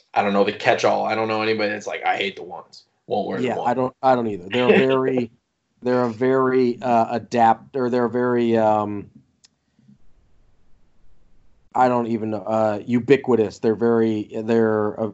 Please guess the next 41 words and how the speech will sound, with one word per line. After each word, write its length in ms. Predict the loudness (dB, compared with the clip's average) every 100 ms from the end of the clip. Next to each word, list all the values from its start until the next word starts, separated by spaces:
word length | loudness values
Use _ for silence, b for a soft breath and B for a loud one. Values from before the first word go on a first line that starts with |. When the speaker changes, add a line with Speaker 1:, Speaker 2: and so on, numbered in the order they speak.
| -4
Speaker 2:
everybody 480 | 0 0 2 2 0
kinda 300 | 0 -2 -2
seems 320 | -4 -4 -4
to 80 | -8
be 160 | -4 -4
okay 260 | -4 -6
with 180 | -6 -6
the 60 | -6
ones. 500 | -6 -8 -8 -10 -12 -20 -16
Speaker 1:
Yeah. 360 | -8 -4 -4 0
Speaker 2:
Um, 500 | 4 6 4 2 -8 -14 -20 -20 -20 -16 -12
now 220 | -2 6 6
I've 260 | 6 2
got 260 | -4 0 0
a 60 |
pair 320 | 0 -6 -4 -6
of 100 | -6
twos. 480 | -4 -2 0 -2 0
I 140 | 0
don't 360 | 2 2 2 2
love 340 | -4 -6 -8
them. 220 | -18 -20 -10
You 260 | -6 -6
think 240 | 0 0 2
they're 120 | 0
really, 340 | 0 -2 -4 -6
uh, 100 | -8 -8 _
is 180 | -6 -6
it, 140 | -8 -14 -20 -20 _
you 140 | -6 -2
think 260 | -2 0
that's, 340 | 4 4 4 -6
is 120 | -4
that 120 | -2 -2
the 80 |
pair 120 | 0 0
you 80 |
think 120 | 0 -2
is 80 |
really 160 | 0 0
comfortable? 600 | 2 0 0 -2 -2 -4